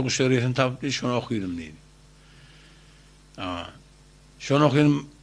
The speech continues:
O zaman men Gurban ona okuýp boldum diýip aýtdym. "Ha, onu okuýp bolamasaň, indi okuýber"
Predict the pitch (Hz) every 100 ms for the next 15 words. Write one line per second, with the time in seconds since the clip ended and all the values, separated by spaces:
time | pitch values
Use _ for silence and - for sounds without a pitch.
0 | - - - 131 160 156 156 143 143 160
1 | 147 147 147 123 139 131 135 170 165 120
2 | 107 - 107 - 131 156 156 170 180 180
3 | 147 175 165 165 165 185 156 139 127 -
4 | 127 107